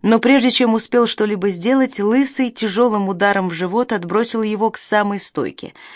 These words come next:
Вся компания загоготала. Девушка с криком бросилась к юнцу и обнимала его за плечи, пока его выворачивало наизнанку.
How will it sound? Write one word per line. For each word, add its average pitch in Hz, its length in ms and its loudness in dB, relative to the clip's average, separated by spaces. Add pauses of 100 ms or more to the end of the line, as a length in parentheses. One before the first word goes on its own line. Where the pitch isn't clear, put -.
(260)
Вся 220 220 -4
компания 170 640 0
загоготала. 147 880 -4 (460)
Девушка 202 560 -2
с - 120 -16
криком 226 420 0
бросилась 190 480 -6
к - 80 -18
юнцу 190 540 -6 (240)
и 170 80 -4
обнимала 226 460 2
его 214 200 -2
за 196 160 -2
плечи, 180 540 -6 (320)
пока 170 480 -2 (460)
его 190 260 2
выворачивало 190 760 -2
наизнанку. 160 720 -8